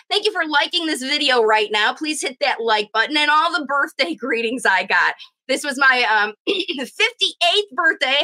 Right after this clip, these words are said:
Happy to share. I'm really heading into my, uh, Saturn return years, my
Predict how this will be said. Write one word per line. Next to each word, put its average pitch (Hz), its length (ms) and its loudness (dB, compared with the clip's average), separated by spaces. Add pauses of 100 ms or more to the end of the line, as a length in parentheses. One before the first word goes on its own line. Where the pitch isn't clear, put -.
Happy 311 320 -2
to 294 80 -4
share. 269 480 2
I'm 262 220 2 (420)
really 285 580 -2
heading 311 420 0
into 302 640 -2
my, 208 500 4
uh, 180 200 4 (220)
Saturn 294 480 0
return 269 520 0
years, 214 240 2
my 214 160 2